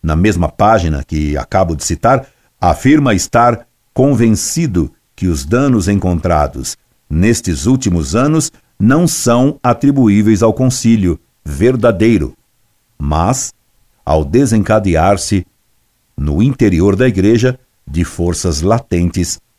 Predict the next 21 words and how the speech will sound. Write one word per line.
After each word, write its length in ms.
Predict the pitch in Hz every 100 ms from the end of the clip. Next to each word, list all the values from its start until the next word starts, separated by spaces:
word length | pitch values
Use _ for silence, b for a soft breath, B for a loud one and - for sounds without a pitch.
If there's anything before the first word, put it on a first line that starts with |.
| -
agressivas, 880 | 73 78 73 - 87 87 85 82 - _ -
centrífugas. 960 | - 78 76 80 80 - - 53 - _ _ _ _ _ _ _ _ _
Essa 380 | - 95 - 156
era 180 | 104 107
a 40 |
opinião 360 | 95 85 82 87
dele 300 | 78 95 123
em 140 | 85
mil 120 | 80
novecentos 560 | 104 80 71 92 98 -
e 60 | 76
oitenta 300 | 78 90 76
e 60 |
cinco. 380 | - - 64 - _ _ _ _ _ _ _ _ _ _
Mas 160 | - 87
então, 440 | 101 113 156 208 - _ _ _
qual 200 | - 180
o 20 |
Vaticano 420 | 131 120 104 110
segundo 380 | 104 98 87 87
verdadeiro? 540 | 82 80 73 64 60